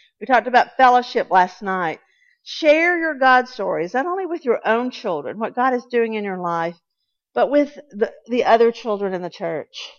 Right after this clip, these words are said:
Find a time to tell them how it is you know God's word is true. Uh-oh, it went the wrong way. Why are these, like, disappearing? <laughs>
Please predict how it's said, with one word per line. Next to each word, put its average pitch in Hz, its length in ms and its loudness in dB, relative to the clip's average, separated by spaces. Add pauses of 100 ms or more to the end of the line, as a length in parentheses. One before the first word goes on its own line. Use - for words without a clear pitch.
(480)
Find 254 380 4
a 247 100 0
time 214 560 -4
to 196 140 -8
tell 294 440 -2
them 233 220 -2
how 269 260 -2
it 254 100 -4
is 226 180 0
you 208 100 -8
know 202 340 -2
God's 185 320 -2
word 180 220 -6
is 160 180 -12
true. 156 440 -10 (1500)
Uh-oh, 170 380 -12 (340)
it 320 240 -16
went 240 160 -10
the 202 60 -14
wrong 214 220 -8
way. 214 280 -12 (760)
Why 302 200 -2
are 339 40 -4
these, 262 220 -8
like, 202 200 0 (1000)
disappearing? 180 1000 -6
<laughs> - 40 -20